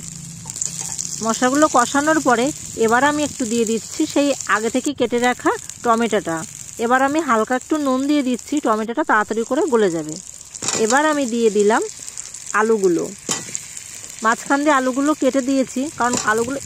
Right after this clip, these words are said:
একটুখানি বড়, তার জন্য কেটে দিলাম মাঝখান দিয়ে। আর ভেতরে কিছু না ঢুকলে তেমন একটা ভালোও লাগবে না,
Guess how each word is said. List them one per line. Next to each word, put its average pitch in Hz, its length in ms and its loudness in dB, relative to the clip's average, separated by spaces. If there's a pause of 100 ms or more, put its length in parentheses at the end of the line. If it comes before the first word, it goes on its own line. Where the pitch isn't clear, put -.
একটুখানি 427 480 -2 (120)
বড়, 220 140 6 (240)
তার 208 160 0 (100)
জন্য 254 200 0 (460)
কেটে 233 220 2
দিলাম 202 340 2
মাঝখান 190 340 -2 (100)
দিয়ে। 254 140 2 (680)
আর 233 140 2
ভেতরে 233 260 4
কিছু 262 240 -2 (160)
না 226 140 4
ঢুকলে 269 320 0 (320)
তেমন 269 200 0
একটা 294 200 2
ভালোও 285 380 6
লাগবে 240 340 4
না, 220 120 2